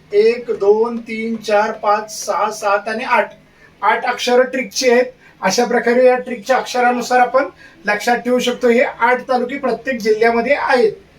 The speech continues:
ठीक आहे, आता या ठिकाणी पाहूया दुसरी ट्रिक, अक्काला ठाव भंडाऱ्याचा साठा. दुसरी ट्रिक काय आहे?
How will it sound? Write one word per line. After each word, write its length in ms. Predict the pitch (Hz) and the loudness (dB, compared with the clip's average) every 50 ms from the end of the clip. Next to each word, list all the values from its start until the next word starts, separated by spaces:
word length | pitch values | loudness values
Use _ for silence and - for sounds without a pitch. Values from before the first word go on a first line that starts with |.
| _ _ _ _ _ _ _ _ _ _ _ _ - | _ _ _ _ _ _ _ _ _ _ _ _ -12
ठीक 180 | - 247 247 247 | -10 -6 -2 0
आहे, 80 | 247 | 0
आता 200 | 233 233 240 226 | 0 0 0 0
या 160 | 226 226 226 226 | 2 2 0 0
ठिकाणी 300 | 226 226 220 233 233 226 | -2 -2 -2 -2 -2 -2
पाहूया 380 | 220 226 196 190 208 208 208 | 0 0 0 0 2 0 0
दुसरी 340 | 202 202 202 - 214 196 208 | 0 -2 -6 -8 -8 -8 -8
ट्रिक, 260 | 208 - 190 185 180 - _ _ _ _ _ _ _ _ _ _ _ | -10 -10 -12 -14 -14 -18 _ _ _ _ _ _ _ _ _ _ _
अक्काला 480 | - 190 190 - - 262 262 262 277 269 | -4 -4 -4 -2 -2 0 0 2 2 0
ठाव 320 | - 208 214 226 247 254 | 0 0 2 2 2 2
भंडाऱ्याचा 580 | 247 220 196 202 208 220 226 226 226 233 247 220 | 2 2 2 2 2 2 2 2 0 -2 -2 -4
साठा. 360 | - 233 185 226 - 160 151 147 - - | -2 -2 -2 -2 -4 -8 -10 -10 -10 -10
दुसरी 280 | 185 185 - 214 220 240 | -10 -8 -6 -6 -6 -6
ट्रिक 280 | 196 - 247 - - | -6 -8 -10 -6 -4
काय 140 | - 247 240 | -2 -2 0
आहे? 160 | 247 277 - | 0 -2 -4